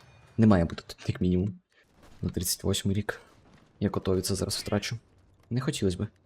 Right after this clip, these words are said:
Наша головна мета зараз вирівняти захист, тому що вони почали нас проривати.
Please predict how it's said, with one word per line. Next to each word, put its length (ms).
Наша 180
головна 280
мета 180
зараз 280
вирівняти 320
захист, 360
тому 140
що 140
вони 100
почали 280
нас 120
проривати. 540